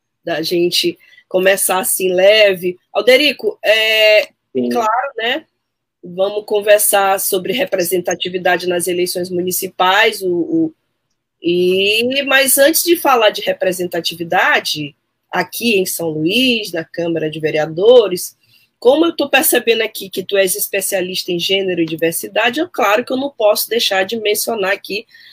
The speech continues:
Speaker 1: essa notícia que eu publiquei, inclusive, no meu próprio blog ontem, é, o número de vinte e sete candidaturas de trans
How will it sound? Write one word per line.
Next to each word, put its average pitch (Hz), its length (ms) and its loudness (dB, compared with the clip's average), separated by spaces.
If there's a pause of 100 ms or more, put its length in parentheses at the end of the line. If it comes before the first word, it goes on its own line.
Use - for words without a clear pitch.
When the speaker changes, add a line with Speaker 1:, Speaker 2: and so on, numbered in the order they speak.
(120)
Speaker 1:
essa 190 280 0
notícia 226 580 -2
que - 100 -6
eu 190 60 -2
publiquei, 196 520 0
inclusive, 202 500 -4
no 185 80 -4
meu 185 160 -2 (340)
próprio 220 340 2
blog 175 460 0
ontem, 185 640 2 (580)
é, 165 640 2
o 180 100 -2
número 196 520 0
de 180 140 -4
vinte 240 240 -4
e - 80 2
sete 233 340 2
candidaturas 196 800 -2
de 185 180 -10
trans 190 680 -2